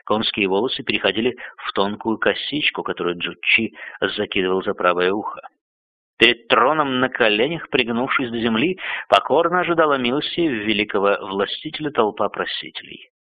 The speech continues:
И ханов, и улемов, и купцов, и простых хорезмийцев. Хаджи Рахим, громко повторяя «Ягу, я хак»,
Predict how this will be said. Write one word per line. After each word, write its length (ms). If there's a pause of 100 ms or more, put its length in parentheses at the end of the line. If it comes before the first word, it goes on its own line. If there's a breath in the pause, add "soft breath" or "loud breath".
И 100
ханов, 380 (300)
и 80
улемов, 520 (400 loud breath)
и 100
купцов, 540
и 100
простых 680 (260 loud breath)
хорезмийцев. 840 (640)
Хаджи 600
Рахим, 560 (400 loud breath)
громко 500
повторяя 640
«Ягу, 920
я 360
хак», 540